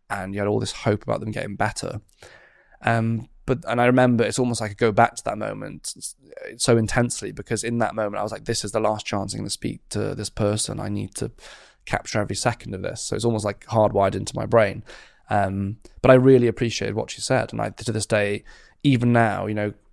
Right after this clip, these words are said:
I was on Sky News this morning and stuff, which is, again, miles out my comfort zone. Never, you know, I'm become-, becoming more used to these things now, but miles out my comfort zone. None of that stuff would happen if it wasn't for what she said to me, I don't think. Um, I'd have just continued staying within that comfort zone,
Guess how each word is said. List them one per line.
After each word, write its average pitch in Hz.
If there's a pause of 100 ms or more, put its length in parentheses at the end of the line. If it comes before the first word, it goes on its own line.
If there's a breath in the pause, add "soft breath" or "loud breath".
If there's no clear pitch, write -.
I -
was 90
on 101
Sky 107
News 101
this -
morning 113
and 107
stuff, -
which 110
is, 101 (120)
again, 117
miles 135
out 113
my 107
comfort -
zone. 98
Never, 117 (540)
you -
know, 110
I'm 110 (140)
become-, 139
becoming 123
more 104
used 104
to 107
these 98
things 98
now, 98
but 120 (360 loud breath)
miles 117
out 104
my 104
comfort -
zone. - (300 loud breath)
None 127
of 123
that 113
stuff -
would -
happen -
if -
it -
wasn't 101
for 101
what 110
she -
said -
to -
me, 101
I -
don't -
think. - (440 soft breath)
Um, 95
I'd 107
have 104
just 104
continued 101
staying 98
within 98
that -
comfort -
zone, 98